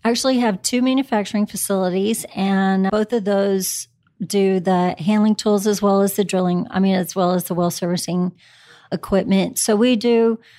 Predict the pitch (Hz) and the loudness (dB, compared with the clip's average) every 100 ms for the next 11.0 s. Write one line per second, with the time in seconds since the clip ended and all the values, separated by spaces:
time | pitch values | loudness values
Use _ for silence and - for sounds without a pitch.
0 | - _ - 202 208 208 185 - - - | -20 _ -2 2 4 2 0 -4 -6 -2
1 | 190 233 214 226 190 180 190 214 - _ | 0 2 2 0 2 0 -2 -4 -12 _
2 | _ _ _ 185 202 208 196 196 190 196 | _ _ _ -2 0 0 0 0 2 2
3 | 196 196 - - _ _ _ _ _ _ | 4 2 -2 -10 _ _ _ _ _ _
4 | _ - 196 196 202 - 180 180 180 180 | _ -6 0 2 2 2 0 0 0 0
5 | 180 185 - 190 190 - - 202 190 - | 0 0 -2 0 0 0 0 0 0 0
6 | 196 190 180 190 190 190 - - - - | 0 0 0 2 2 0 -6 -10 -14 0
7 | 196 - - 269 285 294 285 254 226 - | 0 2 0 2 2 2 2 2 0 0
8 | 202 202 202 196 - - - _ 208 202 | 0 2 0 -2 -12 -20 -20 _ 0 2
9 | 190 202 196 - 190 180 - 190 190 185 | 2 2 0 -2 -6 -4 -2 0 2 0
10 | 175 180 185 180 180 180 - 202 196 - | 0 2 2 2 0 -2 0 2 2 -2